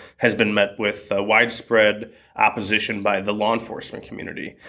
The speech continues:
Uh, there's other abstinence-based communities or the addiction community who will oppose, you know, some of the work that we've done. But we've been successful at,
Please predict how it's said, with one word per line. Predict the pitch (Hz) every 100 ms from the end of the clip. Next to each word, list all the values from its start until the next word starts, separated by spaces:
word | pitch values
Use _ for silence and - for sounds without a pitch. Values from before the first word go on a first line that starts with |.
| - 101
Uh, | 98
there's | 101
other | 98 98 98 113
abstinence-based | 104 101 - 110 104 - 107 101 -
communities | 107 101 101 101 101 101 101
or | 104 101 104
the | 104 101
addiction | 98 110 107 107 104
community | 113 107 107 104 101
who | 104
will | 101 101 98
oppose, | - 104 98 101 - - -
you | 107
know, | 101
some | - 104
of |
the | 101
work | 98 104 -
that |
we've | 104 101
done. | 101 101
But | 104
we've | 120 131
been | 120
successful | - 117 120 113 - 117
at, | 101 -